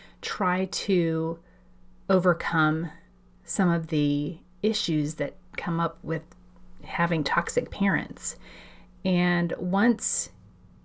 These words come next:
your husband can become aware of what's going on, that's when the, you know, as,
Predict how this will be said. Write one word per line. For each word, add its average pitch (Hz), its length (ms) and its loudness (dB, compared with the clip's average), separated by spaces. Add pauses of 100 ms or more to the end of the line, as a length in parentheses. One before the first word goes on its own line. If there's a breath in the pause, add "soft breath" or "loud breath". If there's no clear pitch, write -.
(380)
your 214 180 4
husband 190 460 -2
can 175 160 -2
become 170 340 -2
aware 147 440 -2
of 127 60 -6 (300)
what's 147 260 -8
going 160 320 0
on, 165 520 0 (680 loud breath)
that's 165 500 0
when 156 680 0 (260)
the, 143 480 0 (840 loud breath)
you 165 100 0
know, 160 140 2
as, - 340 -2